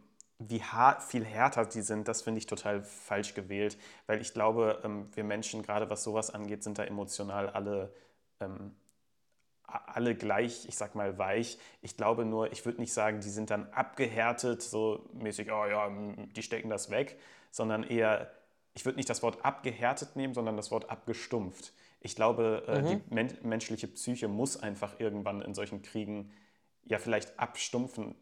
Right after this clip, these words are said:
Speaker 1: Das ist bestimmt nicht bei allen so, aber bei manchen.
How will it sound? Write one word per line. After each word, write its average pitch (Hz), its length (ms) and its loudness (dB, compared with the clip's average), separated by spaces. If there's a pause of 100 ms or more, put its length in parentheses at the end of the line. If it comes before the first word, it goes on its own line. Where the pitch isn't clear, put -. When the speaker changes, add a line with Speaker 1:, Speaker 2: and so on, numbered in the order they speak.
(100)
Speaker 1:
Das - 240 -4
ist - 160 -10
bestimmt - 300 -6
nicht 117 100 -10
bei 110 100 0
allen 120 220 2
so, 107 100 0
aber 101 160 0
bei 104 160 0
manchen. 104 560 -6